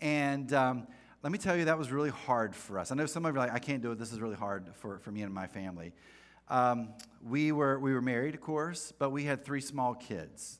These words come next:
In fact, one of them, Jake, was born in oh seven when we were here, born at Fair Oaks. And, um, and so we had three really small kids. Our group met at seven P M, which for us, that meant bedtime for our kids. And so we have all these people that are coming over, and we're trying to put our kids to bed.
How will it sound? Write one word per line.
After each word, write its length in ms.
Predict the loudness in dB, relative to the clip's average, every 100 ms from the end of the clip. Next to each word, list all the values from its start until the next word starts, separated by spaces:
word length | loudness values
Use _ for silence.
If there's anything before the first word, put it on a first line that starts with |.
| _
In 80 | -2
fact, 260 | 8 8 8
one 160 | 4
of 100 | 4
them, 140 | 4 0
Jake, 420 | 4 4 4 0
was 240 | -2 -2 -6 -20 -14
born 460 | -2 2 4 4 4
in 100 | 2
oh 160 | 0 0
seven 480 | 4 6 6 4
when 80 | 0
we 60 | -2
were 80 | 0
here, 160 | -2
born 180 | 0 -4
at 100 | -4
Fair 240 | -2 0
Oaks. 380 | 0 -2 -4 -6 -4
And, 280 | -4 -2 0
um, 140 | -2 -4 -16 -2
and 80 |
so 120 | 4 6
we 100 | 8
had 160 | 6
three 200 | 6 2
really 280 | 4 4 4
small 340 | 2 2 2
kids. 380 | 2 2 2 0 -8 -20 -6
Our 80 | -4
group 240 | 2 2
met 160 | 4 2
at 100 | 2
seven 320 | 2 2 2
P 260 | -2 0 2
M, 160 | 2
which 300 | 2 0 -2 -14 -18 -6
for 200 | 2 6
us, 220 | 6 8
that 180 | 6 6
meant 280 | 2 4
bedtime 400 | 8 8 8 4
for 100 | 4
our 120 | 2 2
kids. 420 | 0 0 0 -2
And 80 | -2
so 160 | 0
we 140 | 2 2
have 160 | 4
all 80 | 4
these 120 | 2
people 280 | -2 -6 -4
that 120 | -2
are 60 | -2
coming 340 | -2 -2 0
over, 200 | 0 0
and 100 | -2
we're 60 | -2
trying 180 | 0 -2
to 60 |
put 160 | 0 -2
our 80 | -2
kids 300 | -2 -2 -2
to 100 | -6
bed. 380 | -2 0 0